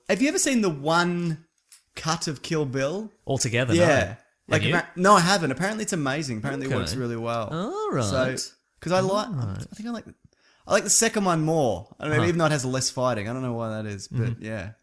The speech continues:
Speaker 1: I should watch that one day.
Speaker 2: No, don't.
Speaker 1: Okay, I won't.
Speaker 2: Hey, uh, in the Loot Crate magazine, um,
Speaker 1: What's a magazine?
Speaker 2: Hmm?
Speaker 1: What's a magazine?
Speaker 2: That's the Loot Crate magazine.
Speaker 1: Oh, magazine.
Speaker 2: Yes.
Speaker 1: I don't know what that is.
Speaker 2: Okay, great.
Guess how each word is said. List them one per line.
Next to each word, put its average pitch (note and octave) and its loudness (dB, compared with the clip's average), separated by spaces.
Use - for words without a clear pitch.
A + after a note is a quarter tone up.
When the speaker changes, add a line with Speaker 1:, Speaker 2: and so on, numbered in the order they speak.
Speaker 1:
I C3+ -10
should C#3+ -10
watch A2+ -8
that F#2 -8
one G2 -8
day. F#2+ -8
Speaker 2:
No, G#2 -4
don't. - -10
Speaker 1:
Okay, G2+ -10
I E2+ -2
won't. F2+ -6
Speaker 2:
Hey, C#3+ 8
uh, C#3 6
in D#3 0
the D3 2
Loot C#3+ 2
Crate B2+ 2
magazine, A#2 -2
um, A#2 0
Speaker 1:
What's A2 -2
a A2 -4
magazine? G#2 -8
Speaker 2:
Hmm? E3+ -4
Speaker 1:
What's A#2+ -12
a A#2+ -4
magazine? G2+ -6
Speaker 2:
That's D#3 -8
the F#3 -8
Loot F#3+ -6
Crate F#3+ -8
magazine. C3 -8
Speaker 1:
Oh, E3+ 8
magazine. D#3+ 4
Speaker 2:
Yes. B2 -4
Speaker 1:
I - -4
don't G#2+ -4
know F2 -6
what E2+ -10
that - -12
is. - -12
Speaker 2:
Okay, E3+ 6
great. C#3 4